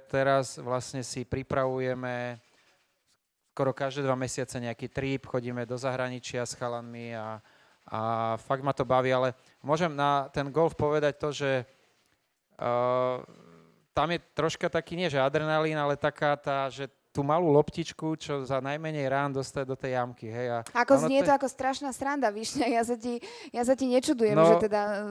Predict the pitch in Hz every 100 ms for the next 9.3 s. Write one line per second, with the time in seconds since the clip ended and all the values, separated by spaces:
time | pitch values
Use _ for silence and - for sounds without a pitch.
0 | 208 226 220 220 208 156 196 214 233 -
1 | 170 226 233 214 - 240 214 214 214 -
2 | 202 - _ - 196 202 185 196 - 190
3 | 190 165 185 185 175 170 165 160 165 165
4 | 160 165 151 151 160 160 165 - 165 -
5 | 165 156 165 175 123 113 120 120 143 147
6 | 131 151 170 _ _ _ _ _ _ -
7 | 220 226 226 226 220 220 214 220 214 202
8 | - 185 185 - 185 180 180 180 165 175
9 | 185 -